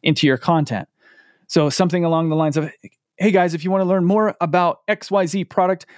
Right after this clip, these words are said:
I created this free book. It's incredible. I don't hold back. Everything is in there that you could ever need. It's completely free. All you gotta do is click the link below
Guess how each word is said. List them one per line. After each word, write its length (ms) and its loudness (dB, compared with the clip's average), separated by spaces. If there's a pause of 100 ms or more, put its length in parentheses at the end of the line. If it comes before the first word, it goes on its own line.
(180)
I 100 -4
created 800 -2
this 540 -4
free 320 -2
book. 440 0 (420)
It's 200 -2
incredible. 800 -2
I 80 -6
don't 260 0
hold 260 -4
back. 460 -2
Everything 380 -2
is 140 0
in 100 2
there 160 2
that 100 -2
you 100 -2
could 120 2
ever 160 0
need. 300 0
It's 100 -4
completely 560 0
free. 320 0
All 140 -2
you 80 0
gotta 160 2
do 100 -2
is 80 -2
click 220 -6
the 80 0
link 220 0
below 480 0